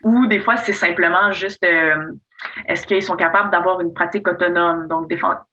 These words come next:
dépendamment aussi de quel par-, quel cours d'éducation physique ils sont rendus à, à faire, ils développent des compétences. Et puis, c'est très orienté, puis c'est, c'est le fun parce que c'est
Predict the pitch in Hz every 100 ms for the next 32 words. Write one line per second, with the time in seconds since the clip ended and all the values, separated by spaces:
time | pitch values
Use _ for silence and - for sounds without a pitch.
0 | - 175 175 170 175 196 - 208 180 170
1 | 160 160 - 180 175 170 - - - 190
2 | 185 170 165 190 180 170 - 170 - 165
3 | 165 196 202 - 170 165 160 165 185 165
4 | 156 - - - - 170 185 233 208 -
5 | - 175 170 170 185 185 170 165 165 165
6 | 165 - - - _ - 202 - 226 202
7 | 180 180 220 - - - - 196 185 196
8 | 202 233 233 - - 175 180 - - _
9 | _ - - - -